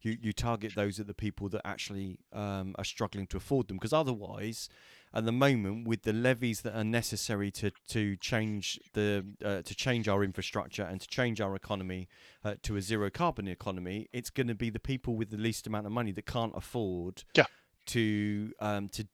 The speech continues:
Speaker 1: to get those benefits, to get in, to, to key into those benefits. So yeah, I, I, I completely agree with that. Um, but let's have a look at some of the other headline stuff.
Speaker 2: Oh,
Speaker 1: Um,
Speaker 2: so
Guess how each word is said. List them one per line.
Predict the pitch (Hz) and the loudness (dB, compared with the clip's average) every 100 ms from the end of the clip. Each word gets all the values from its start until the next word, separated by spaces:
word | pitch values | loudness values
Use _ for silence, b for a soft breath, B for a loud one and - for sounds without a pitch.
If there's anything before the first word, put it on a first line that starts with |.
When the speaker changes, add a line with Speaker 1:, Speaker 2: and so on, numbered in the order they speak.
| - | -4
Speaker 1:
to | 123 | -2
get | 117 120 104 | 2 2 2
those | 107 98 | -2 2
benefits, | 135 117 - - - | 0 0 -6 -10 -8
to | 110 | -2
get | 120 107 | 0 2
in, | 113 117 | 0 -2
to, | - 104 | -4 -4
to | - 110 | -2 -2
key | - 113 | 0 0
into | 101 107 | 0 0
those | 104 | 0
benefits. | 127 107 101 b b - | 0 -2 -6 b b 0
So | 139 | 4
yeah, | 139 160 160 | 6 8 8
I, | 127 - - | 4 2 2
I, | 151 - - | 2 2 4
I | 156 | 4
completely | - 147 156 131 | 4 4 6 6
agree | 120 135 | 6 6
with | 110 98 | 4 4
that. | 92 107 - b b | 0 -2 -6 b b
Um, | 127 131 131 139 - | 8 10 10 6 2
but | - | 6
let's | 147 160 | 6 8
have | 170 | 4
a | |
look | 156 165 | 4 2
at | |
some | - 139 | 0 4
of | |
the | 135 | 6
other | 127 | 6
headline | 113 117 101 95 | 4 0 0 -2
stuff. | - 104 127 | -2 2 2
Speaker 2:
Oh, | 123 120 113 110 | 4 2 0 4
Speaker 1:
Um, | 101 104 | 8 10
Speaker 2:
so | 147 | 10